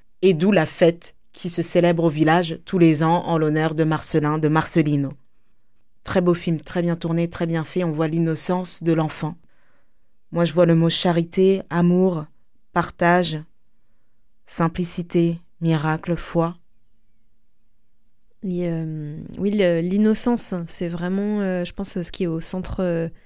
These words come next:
Speaker 2: de ce film. Ce film, il, il célèbre, euh, l'innocence, et l'innocence aussi qui, euh, bah, qui permet en fait aussi de, d'avoir une foi qui est forte. Euh,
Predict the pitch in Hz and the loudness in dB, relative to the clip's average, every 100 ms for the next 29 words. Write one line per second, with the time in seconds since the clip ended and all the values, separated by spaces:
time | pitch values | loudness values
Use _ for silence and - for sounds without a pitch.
0 | - - - 175 170 175 175 240 220 190 | -20 -20 -14 -8 -4 -4 -2 2 2 0
1 | 175 - 208 196 165 160 170 - 190 185 | -8 -4 -2 -2 -2 -6 -6 -4 -2 0
2 | 180 175 175 170 190 185 180 214 220 - | -2 -2 0 0 0 0 -2 -2 -2 -4
3 | - - - - - - 175 190 185 175 | -8 -14 -20 -20 -20 -10 -4 0 0 -2
4 | 220 226 - 175 - 208 - 196 175 165 | -4 -4 -4 -6 -6 -8 -4 -4 -2 -4
5 | 156 160 - - - - - - 175 170 | -6 -8 -12 -20 -20 -20 -20 -12 -6 -6
6 | - 170 - 208 208 185 202 220 233 220 | -8 -14 -2 0 2 0 0 2 2 0
7 | 175 - 208 208 190 170 - 220 190 180 | -4 -4 -6 -4 -6 -6 -4 -4 -2 -2
8 | 165 165 - 165 175 175 175 175 170 165 | -2 -4 -6 -4 -2 -2 -4 -4 -4 -6
9 | - - 202 208 208 - 185 - 196 190 | -6 -4 0 0 -2 -4 -4 0 0 2
10 | - - - - - - - - - - | -4 -8 -14 -20 -20 -20 -20 -20 -20 -8
11 | 180 180 175 165 170 165 165 | -6 -4 -4 -6 -8 -8 -8